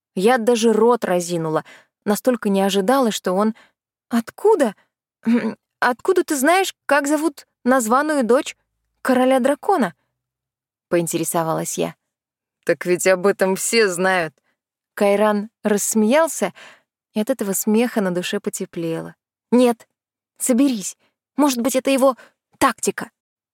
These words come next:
"Ты будто всю жизнь просидела в пещере". "Как он?" Впрочем, неважно. Просто принцы-драконы — это одно, но названная сестра — на то и названная, что не особо интересно.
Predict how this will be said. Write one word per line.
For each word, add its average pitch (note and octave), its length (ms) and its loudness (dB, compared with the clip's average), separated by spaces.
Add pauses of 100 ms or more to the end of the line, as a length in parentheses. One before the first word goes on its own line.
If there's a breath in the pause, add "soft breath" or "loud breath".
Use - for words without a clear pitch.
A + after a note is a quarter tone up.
(160)
"Ты F3+ 140 4
будто F3 640 0
всю A3+ 260 0
жизнь G#3 440 2
просидела F#3 580 0
в - 120 -6
пещере". D#3+ 560 -4 (500)
"Как - 260 -6
он?" C4+ 180 0 (640)
Впрочем, A3+ 640 -6
неважно. F#3 640 -2 (580)
Просто A#3+ 540 -2 (540 loud breath)
принцы-драконы — C4+ 920 0
это A3 260 0
одно, G#3 460 -2 (520 soft breath)
но G3 200 -2
названная G#3+ 600 0
сестра — A#3 560 -2 (560 loud breath)
на B3 140 2
то C#4 140 2
и C4+ 40 4
названная, B3+ 720 0
что - 280 -6
не G#3 160 2
особо G#3+ 380 0
интересно. G3 640 -4